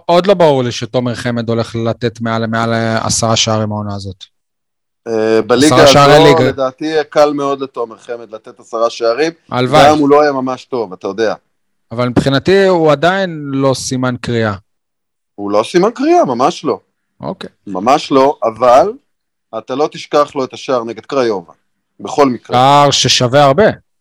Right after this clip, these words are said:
Speaker 2: מאוד משמעותי, מאוד.
Speaker 1: אייל, היית שקט עד עכשיו. בוא נשמע אותך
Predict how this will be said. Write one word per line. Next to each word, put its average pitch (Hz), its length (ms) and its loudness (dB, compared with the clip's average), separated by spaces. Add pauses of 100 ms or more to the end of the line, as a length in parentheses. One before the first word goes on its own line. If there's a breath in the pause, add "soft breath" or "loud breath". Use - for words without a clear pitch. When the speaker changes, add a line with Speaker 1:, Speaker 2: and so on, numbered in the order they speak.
(140)
Speaker 2:
מאוד 131 460 4
משמעותי, 92 580 -6 (280)
מאוד. 107 280 -2 (1900)
Speaker 1:
אייל, 165 340 6
היית 151 220 2 (200)
שקט 143 480 -2
עד 123 140 -4
עכשיו. 131 480 -2 (600)
בוא 135 160 -2
נשמע 165 260 -2
אותך 135 200 -2